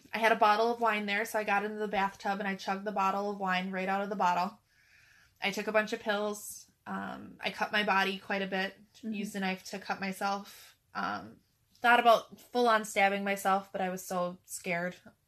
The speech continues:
Speaker 1: I just
Speaker 2: There was something that was saying
Speaker 1: something
Speaker 2: that wouldn't allow you to do it, I guess.
Speaker 1: Yeah, so I
Speaker 2: Okay.
Speaker 1: didn't go that far. And in the meantime, my sister knew how bad it was. She had a feeling, and she contacted my mom, and they both showed back up at my house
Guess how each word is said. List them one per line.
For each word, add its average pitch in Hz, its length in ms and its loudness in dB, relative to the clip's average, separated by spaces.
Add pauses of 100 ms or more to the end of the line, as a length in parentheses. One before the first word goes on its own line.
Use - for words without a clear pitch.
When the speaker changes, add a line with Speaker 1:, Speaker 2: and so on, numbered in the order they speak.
(280)
Speaker 1:
I 190 140 -2
just 180 280 -8
Speaker 2:
There 220 140 -2
was 208 100 -4
something 202 380 -8
that 170 120 -8
was - 120 -12
saying 82 460 -10 (300)
Speaker 1:
something 254 280 2
Speaker 2:
that 262 80 4
wouldn't 311 180 10
allow 247 220 12
you 214 140 2
to 202 100 -2
do 190 140 -2
it, - 100 -4
I - 80 -4
guess. - 120 -2
Speaker 1:
Yeah, 180 300 8
so 226 160 -2
I 254 80 10
Speaker 2:
Okay. 254 120 4
Speaker 1:
didn't 269 120 -2
go 277 140 2
that 202 240 2
far. 190 300 2
And 220 220 -2
in 214 80 0
the 214 60 -2
meantime, 233 500 -2
my 202 120 0
sister 240 400 -4
knew 196 320 -2
how 196 180 -2
bad 185 260 2
it 185 120 -6
was. 196 280 -2
She 190 140 -6
had 196 160 -2
a 185 40 -10
feeling, 185 380 -4
and 185 120 -6
she 196 100 -8
contacted 185 560 -8
my 185 140 -2
mom, 180 300 2
and 180 120 -4
they 180 80 -2
both 180 260 -4
showed 180 300 -6
back 180 260 0
up 185 140 -4
at 185 120 -6
my 180 120 -4
house 175 500 -8